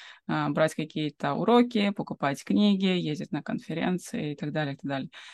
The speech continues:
То есть у нас, а, м, очень приветствуется именно развитие, а, всячески мы это поддерживаем.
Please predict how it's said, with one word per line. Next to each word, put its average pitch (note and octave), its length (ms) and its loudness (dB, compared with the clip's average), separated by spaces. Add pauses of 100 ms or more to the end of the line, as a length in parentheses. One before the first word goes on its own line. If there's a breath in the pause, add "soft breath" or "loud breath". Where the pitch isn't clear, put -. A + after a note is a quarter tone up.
(160 loud breath)
То E3+ 80 -2
есть E3 160 -4
у E3+ 40 2
нас, D#3+ 320 0
а, D3+ 440 -2
м, - 180 0
очень E3 280 -2
приветствуется - 800 -6
именно D3 300 -4
развитие, G3 720 4 (1040)
а, D3+ 320 -2
всячески - 520 -8
мы D3+ 140 0
это D3+ 140 -2
поддерживаем. E3 840 0